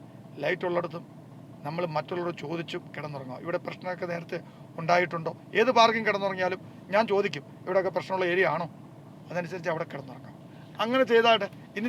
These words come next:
നിങ്ങളുടെ അഭിപ്രായം കൂടെ പറഞ്ഞാട്ടെ. അപ്പോൾ വീഡിയോ ഒന്ന് ലൈക്ക് ചെയ്യാനും ഷെയർ ചെയ്യാനും മറക്കരുതേ. പുതിയ വീഡിയോയുമായി വീണ്ടും കാണാം.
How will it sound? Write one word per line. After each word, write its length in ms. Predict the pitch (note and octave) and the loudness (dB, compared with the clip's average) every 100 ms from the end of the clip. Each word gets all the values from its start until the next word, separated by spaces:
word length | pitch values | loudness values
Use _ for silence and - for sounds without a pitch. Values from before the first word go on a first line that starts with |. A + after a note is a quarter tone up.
| A3+ | 0
നിങ്ങളുടെ 220 | A3 A#3 G#3+ | 2 6 6
അഭിപ്രായം 380 | G#3 G#3+ G#3 G#3 | 4 4 4 4
കൂടെ 100 | G3 F3+ | 0 0
പറഞ്ഞാട്ടെ. 320 | F3+ E3+ D#3 - - - - | -4 -6 -8 -14 -18 -10 -2
അപ്പോൾ 180 | E3+ G3 - - - | 6 6 4 -14 -6
വീഡിയോ 180 | E3 G3 | 0 0
ഒന്ന് 100 | G3 F#3 | 2 2
ലൈക്ക് 160 | F3+ F#3+ | 2 4
ചെയ്യാനും 240 | F#3 F#3+ F3 | 4 4 0
ഷെയർ 120 | F#3 | 2
ചെയ്യാനും 220 | F#3+ F#3 F3 | 2 0 0
മറക്കരുതേ. 320 | E3+ E3 D#3 - - - - - | 0 0 -2 -8 -18 -18 -14 -2
പുതിയ 160 | G3+ G#3+ | 2 4
വീഡിയോയുമായി 360 | G#3+ G#3+ G#3 G#3+ | 6 8 8 8
വീണ്ടും 180 | G#3+ A3 A3 | 4 8 10
കാണാം. 300 | A3 A3+ | 12 10